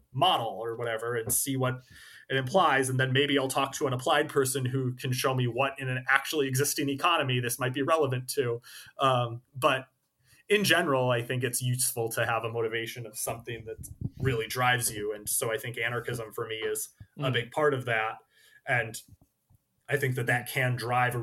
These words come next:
Speaker 1: really interesting social scientific research program.
Speaker 2: Yep. Yep. Um, whew. Okay, well, this is, um, I think, I think I say, I think I say this, like, every guest, but, like, I think this has actually been,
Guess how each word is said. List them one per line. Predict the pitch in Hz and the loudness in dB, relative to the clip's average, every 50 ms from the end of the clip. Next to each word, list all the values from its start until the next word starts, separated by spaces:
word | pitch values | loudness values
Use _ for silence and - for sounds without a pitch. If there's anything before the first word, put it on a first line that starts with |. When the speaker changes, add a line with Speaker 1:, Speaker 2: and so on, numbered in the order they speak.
| 117 | -4
Speaker 1:
really | 113 107 107 107 110 | -4 -4 -4 -4 -4
interesting | 110 104 - - 110 - - 113 104 101 98 98 - - - - | -6 -4 -4 -4 -4 -4 -4 -6 -8 -8 -12 -14 -18 -20 -20 -16
social | - - - 127 101 - 107 104 | -10 -4 -2 -2 -2 -2 -6 -6
scientific | - 107 98 95 - 117 101 101 - | -6 -6 -6 -6 -8 -8 -10 -10 -8
research | 113 117 117 120 113 101 - - | -6 -4 -4 -4 -6 -8 -8 -8
program. | - 110 98 95 107 101 101 113 131 - _ _ _ _ _ _ _ _ _ _ - | -6 -6 -6 -6 -8 -10 -10 -10 -12 -12 _ _ _ _ _ _ _ _ _ _ -10
Speaker 2:
Yep. | 135 131 135 - _ _ _ _ _ _ _ _ _ _ _ _ _ _ | -10 -10 -10 -10 _ _ _ _ _ _ _ _ _ _ _ _ _ _
Yep. | - 135 - - _ _ _ _ _ _ _ _ _ _ | -10 -8 -8 -10 _ _ _ _ _ _ _ _ _ _
Um, | - 151 165 175 180 185 180 - - - - - _ _ _ _ _ _ _ _ - - - - - - - - - - _ _ _ _ _ _ _ _ _ - | -8 -8 -6 -6 -6 -6 -8 -10 -14 -20 -20 -20 _ _ _ _ _ _ _ _ -20 -20 -20 -20 -20 -20 -20 -20 -20 -20 _ _ _ _ _ _ _ _ _ -2
whew. | - 339 381 254 - - - - - - - | 2 4 4 4 4 0 -6 -10 -10 -6 -2
Okay, | 220 220 208 - 214 240 233 170 139 | -2 -2 2 4 4 6 6 6 4
well, | 143 160 196 196 151 120 107 - - - - - - _ _ _ - | 4 6 6 6 6 4 2 -2 -6 -12 -20 -20 -20 _ _ _ -2
this | 170 185 190 - | 0 2 4 4
is, | 220 202 185 202 | 4 4 4 6
um, | 190 165 151 143 131 117 110 - - | 6 6 6 4 2 -2 -6 -6 0
I | 175 160 | 2 4
think, | 160 226 320 359 - | 4 4 4 4 6
I | 175 | 6
think | 196 220 202 - - - | 6 4 2 0 2 4
I | 170 | 4
say, | 165 - 220 | 6 6 6
I | 214 190 | 6 6
think | 180 214 226 | 6 6 4
I | 269 | 4
say | 226 - 220 190 | 4 4 4 4
this, | 175 165 - - - | 4 4 2 2 2
like, | 151 139 123 - _ _ | 4 4 2 2 _ _
every | 143 135 143 160 160 | 0 2 2 2 4
guest, | 156 139 127 117 110 - - - - - | 4 4 4 4 2 0 -2 -4 -4 -4
but, | 127 123 | -4 -2
like, | 131 135 131 - | -2 -2 -2 -2
I | 123 127 | -2 -2
think | 143 156 | -2 -2
this | 160 151 139 | -2 -2 0
has | 151 | 0
actually | 143 135 131 - - 139 123 | 0 0 0 0 -2 -4 -4
been, | 127 127 127 123 117 110 110 | -2 -2 -2 -2 -4 -6 -8